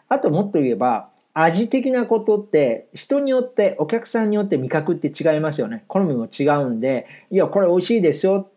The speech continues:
言ってもなかなか伝わりづらいんですよね。「こだわって作ってますよ」って言っても皆さんどこの生産者さんもやっぱ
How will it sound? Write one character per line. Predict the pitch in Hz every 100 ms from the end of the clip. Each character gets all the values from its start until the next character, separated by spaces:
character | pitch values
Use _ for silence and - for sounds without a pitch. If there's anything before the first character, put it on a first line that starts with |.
| _ 330
言 |
っ | 330
て | 190
も |
な | 156 202
か |
な | 269
か | 240
伝 | 196 - 214
わ | 233
り | 233
づ | 160 185
ら | 214
い | 214
ん | 131
で | 110
す | 120
よ |
ね。 | 127 - _
「こ | - 180
だ | 202
わ | 214
っ | 214
て | 185 -
作 | - 196
っ |
て | 196 165
ま | 127 123
す | -
よ」 | 185 214
っ | 214 -
て | 339
言 |
っ | 311
て | 233
も | 131 110 _ _
皆 | 185 190 214 233
さ | 185
ん | 127
ど | 139
こ | 185
の | 139
生 | - 131
産 | 147 131
者 | 120
さ | 113
ん | 117
も |
や | 123
っ |
ぱ | 117